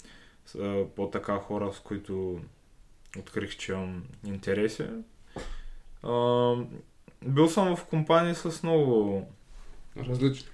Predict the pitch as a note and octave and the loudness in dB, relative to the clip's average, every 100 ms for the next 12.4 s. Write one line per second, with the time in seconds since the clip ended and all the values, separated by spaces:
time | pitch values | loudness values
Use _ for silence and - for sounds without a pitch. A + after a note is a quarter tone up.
0 | - - C3+ C#3+ C#3 A#2+ G#2+ G#2+ G#2+ G2+ | -12 -8 -2 2 6 8 6 4 0 -4
1 | F#2+ G#2 G2+ A#2+ - - G#2+ - - - | -4 0 0 -2 -8 -6 -6 -8 -14 -20
2 | - A2+ B2+ C3 C#3 C#3+ C3+ B2 A2 G#2+ | -8 0 6 6 8 4 4 6 6 6
3 | A2+ G#2 G#2 - A2 A#2 B2 A2+ - - | 2 0 -4 -6 -4 -2 0 -2 -6 -18
4 | - - - - - B2 A#2 B2+ C3 B2+ | -20 -20 -20 -20 -14 -8 -2 2 2 4
5 | C3 A#2 A#2+ A#2+ A#2+ A2+ A#2 A2 A2 - | 2 4 2 4 4 4 2 -4 -4 -10
6 | G#2+ G#2 G#2+ F#2+ - G#2+ G2+ G2+ G#2+ G#2+ | -8 -6 -6 -6 -6 -4 -2 -2 0 0
7 | G#2+ G#2+ G#2+ G2+ - - - - - - | 0 -2 -2 -4 -8 -6 -8 -8 -18 -20
8 | - - - - - - - - - - | -20 -20 -20 -20 -20 -20 -18 -16 -12 -12
9 | - B2+ B2+ - A#2 G#2 - A2+ A2 G#2+ | -4 -2 -2 2 2 2 2 2 2 2
10 | G2+ - - G2 G2 G2 G2+ G#2 G2+ - | -4 -8 -12 -6 -6 -4 -4 -2 -4 -6
11 | G2+ G2 G#2 G2+ - - - - G2+ G2 | -8 -4 -2 -2 -4 -8 -10 -4 -2 0
12 | F#2+ G2 F#2+ | 0 0 -2